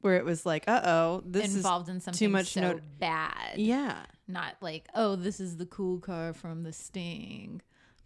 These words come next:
Speaker 2: Hmm.
Speaker 1: Like, not limited edition, but uh-oh.
Speaker 2: I'm trying to, th-, like, I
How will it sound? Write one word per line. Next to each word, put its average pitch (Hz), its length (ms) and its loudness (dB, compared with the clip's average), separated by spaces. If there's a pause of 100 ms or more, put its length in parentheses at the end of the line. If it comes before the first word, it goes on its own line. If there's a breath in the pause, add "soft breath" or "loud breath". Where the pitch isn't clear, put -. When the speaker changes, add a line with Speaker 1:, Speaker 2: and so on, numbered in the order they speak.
Speaker 2:
Hmm. 214 400 -6
Speaker 1:
Like, 190 160 4
not 190 360 4
limited 185 460 4
edition, 160 440 0
but 156 200 0
uh-oh. 165 540 -4 (800)
Speaker 2:
I'm 233 180 0
trying 277 420 -6
to, 339 120 -14
th-, 302 40 -18 (120)
like, 233 240 -2 (100)
I 214 120 2